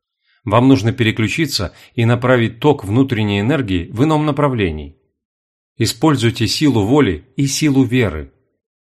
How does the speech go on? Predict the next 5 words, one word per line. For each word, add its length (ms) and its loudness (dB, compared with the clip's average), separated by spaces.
Мне 260 2
хотелось 460 0
бы 100 -2
сказать 440 -2
вам, 380 0